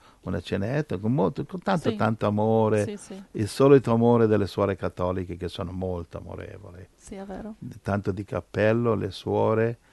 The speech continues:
Speaker 1: e i frati cattolici che ci hanno ospitato molte volte nei nostri viaggi.
Speaker 2: Amen.
Speaker 1: E davanti al Signore voglio benedirli.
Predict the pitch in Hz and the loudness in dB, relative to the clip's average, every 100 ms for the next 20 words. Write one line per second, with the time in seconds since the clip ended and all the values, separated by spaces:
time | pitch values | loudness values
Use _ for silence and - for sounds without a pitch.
0 | - _ _ 95 90 - 95 95 92 101 | -20 _ _ -8 -8 -2 -2 -2 -8 -10
1 | - - - 101 - 107 101 95 92 - | -10 -10 -10 -10 -12 -14 -10 -8 -8 -8
2 | 90 90 90 90 90 90 - 90 92 95 | -10 -8 -8 -8 -8 -8 -8 -8 -4 -4
3 | 92 95 95 90 - 95 95 101 104 101 | -6 -10 -10 -12 -12 -10 -6 -4 -4 -6
4 | 95 - - - - - - 107 101 101 | -12 -14 -20 -20 -20 -20 -10 -6 -4 -2
5 | 104 101 98 - 98 98 101 104 95 101 | -2 -2 -4 -4 -6 -4 -2 -2 -4 -6
6 | 92 92 92 - - - - - - | -8 -8 -10 -10 -14 -16 -18 -20 -20